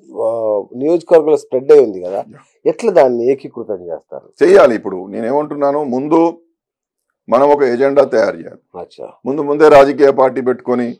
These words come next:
Speaker 2: మేము ఈ పార్టీ పెట్టు, నా దగ్గర పని చేయండి, ఎవడు చేయడు.
Speaker 1: Exactly. ఉమ్.
Speaker 2: సమిష్టి నాయకత్వం, సమిష్టి ఆలోచనలు,
Speaker 1: ఎస్.
Speaker 2: సమిష్టి సిద్ధాంతం,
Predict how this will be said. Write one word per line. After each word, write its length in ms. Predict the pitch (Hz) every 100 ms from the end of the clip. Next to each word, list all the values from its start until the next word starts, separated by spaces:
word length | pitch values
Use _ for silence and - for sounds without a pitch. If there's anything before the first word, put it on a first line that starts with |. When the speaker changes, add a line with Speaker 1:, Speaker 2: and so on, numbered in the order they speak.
| _ _ -
Speaker 2:
మేము 180 | 131 139
ఈ 140 | 135
పార్టీ 280 | 120 135 127
పెట్టు, 220 | 131 123
నా 180 | 135 123
దగ్గర 200 | 117 123
పని 260 | 127 123 127
చేయండి, 200 | 131 117
ఎవడు 200 | 113 113
చేయడు. 500 | 101 - _ _ 98
Speaker 1:
Exactly. 540 | 101 98 101 92 76 - _ _ -
ఉమ్. 240 | 113 117 98
Speaker 2:
సమిష్టి 500 | 127 160 165 - 185
నాయకత్వం, 680 | 170 170 160 151 - 151 131
సమిష్టి 500 | 127 147 175 - 165
ఆలోచనలు, 920 | 156 160 165 160 156 151 151 107 90
Speaker 1:
ఎస్. 200 | 92 82 _ _ _ _ _ _ _ _
Speaker 2:
సమిష్టి 400 | 139 165 160 196
సిద్ధాంతం, 800 | 147 143 131 170 170 160 143 101